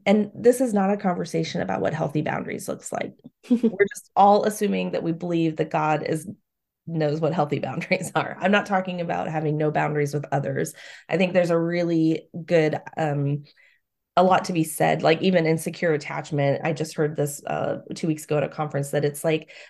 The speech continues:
Speaker 1: uh, s-, sling-, swinging doors, you know, like those kinds of little doors that used to go from, like, the kitchen area in the
Speaker 2: To a saloon. Yeah.
Speaker 1: To a saloon. Yeah. They, like, swing back and forth. But secure attachment looks like that. You could, there's,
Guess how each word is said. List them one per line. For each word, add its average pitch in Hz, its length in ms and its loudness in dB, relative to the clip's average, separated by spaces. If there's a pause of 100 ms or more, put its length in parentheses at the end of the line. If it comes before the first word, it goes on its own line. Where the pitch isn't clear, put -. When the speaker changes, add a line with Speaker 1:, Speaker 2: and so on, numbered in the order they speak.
(160)
Speaker 1:
uh, - 320 -2
s-, - 400 -10
sling-, 220 480 0
swinging 220 640 0
doors, 190 500 2
you 190 120 2
know, 196 40 6
like 185 140 2
those 175 220 -2
kinds 180 260 -6
of 175 80 0
little 175 240 2
doors 165 300 4
that - 340 -6
used 170 220 -6
to 175 40 -4
go 160 200 6
from, 160 180 0
like, 156 220 -2
the 160 60 -4
kitchen 165 360 0
area 156 640 2
in 160 200 2
the 147 120 0
Speaker 2:
To 175 140 6
a 202 40 4
saloon. 196 640 4
Yeah. 165 280 -6
Speaker 1:
To 226 60 10
a 220 40 10
saloon. 202 420 6
Yeah. 170 200 6
They, 185 100 8
like, 190 140 8
swing 190 260 2
back 190 220 -4
and 202 120 -2
forth. 190 200 -4 (420)
But 196 240 6
secure 285 380 6
attachment 202 420 2
looks 190 220 2
like 147 160 2
that. - 260 -6
You 185 100 0
could, - 240 -2
there's, 185 220 2